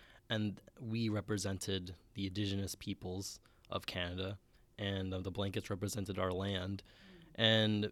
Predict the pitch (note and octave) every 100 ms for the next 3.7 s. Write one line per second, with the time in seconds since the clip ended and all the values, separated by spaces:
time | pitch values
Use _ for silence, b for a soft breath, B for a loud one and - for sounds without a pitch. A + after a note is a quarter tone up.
0 | A2 A2+ G#2+ - A2+ G#2 - - D3+ -
1 | B2+ G#2+ G2 - G#2+ G#2 G2+ G2 G#2 G#2+
2 | F#2+ G#2+ G#2+ G#2 - A2 G2+ G2 G2+ G#2+
3 | G2+ F#2 G#2 G2+ - - -